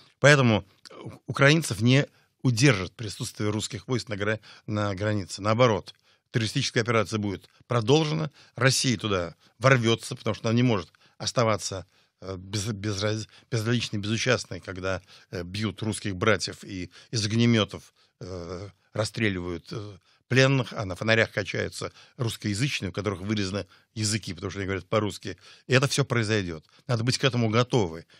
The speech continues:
Надо отбросить все иллюзии. Все пацифистские, все миротворческие иллюзии. Ах, э, р-, р-, лишь бы не было войны. Война началась. Она началась на Украине. Турбулентный процесс этой войны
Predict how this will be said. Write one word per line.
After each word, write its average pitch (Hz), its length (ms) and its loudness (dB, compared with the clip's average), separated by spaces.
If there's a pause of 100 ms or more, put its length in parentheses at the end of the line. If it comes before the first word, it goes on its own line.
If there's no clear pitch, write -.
(100)
Надо 107 180 -2
отбросить 117 400 -2
все 127 220 2
иллюзии. 90 520 -2 (200)
Все 131 120 2
пацифистские, 123 840 -4
все 107 260 -2 (220)
миротворческие 117 960 -2 (180)
иллюзии. 117 480 0
Ах, 113 220 -4
э, - 440 -6 (260)
р-, 139 260 -4
р-, 120 380 -2
лишь 117 180 2
бы 120 120 2
не 123 120 4
было 104 160 2
войны. 104 400 0 (180)
Война 120 480 4
началась. 123 580 0 (300)
Она 127 160 4
началась 117 540 2 (180)
на 113 80 -2
Украине. 123 600 2 (360)
Турбулентный 113 640 2
процесс - 420 -2
этой 104 180 -4
войны 113 400 2